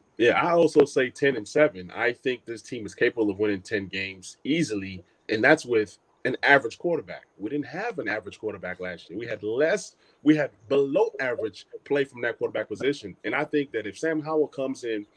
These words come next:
takes care of the ball, and just be average, you know, be a little bit of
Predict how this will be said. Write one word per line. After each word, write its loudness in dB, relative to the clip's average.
takes 2
care 0
of -2
the -4
ball, -2
and -4
just -4
be -8
average, -4
you 0
know, 6
be -2
a 2
little 2
bit -2
of 0